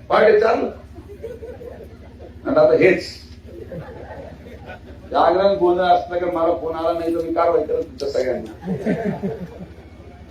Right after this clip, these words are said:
लंगर तोडायला मी येणार, माझा विश्वास ठेवा. आणि आता कुठला टाइमचं बंधन नाही, मी कोणाच्याही घरी कधी येऊ शकतो, बारा वाजता जीव घालायचा.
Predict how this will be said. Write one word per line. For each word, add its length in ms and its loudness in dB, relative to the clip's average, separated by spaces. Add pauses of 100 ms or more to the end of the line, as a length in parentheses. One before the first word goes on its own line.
(640)
लंगर 340 4
तोडायला 240 2
मी 220 2
येणार, 260 0 (1600)
माझा 200 4
विश्वास 420 2
ठेवा. 120 -8 (2250)
आणि 120 2
आता 220 6
कुठला 280 6
टाइमचं 340 4
बंधन 300 2
नाही, 120 -4
मी 60 4
कोणाच्याही 460 4
घरी 240 2
कधी 200 0
येऊ 160 2
शकतो, 300 -4
बारा 220 4
वाजता 320 0
जीव 140 -4
घालायचा. 640 -2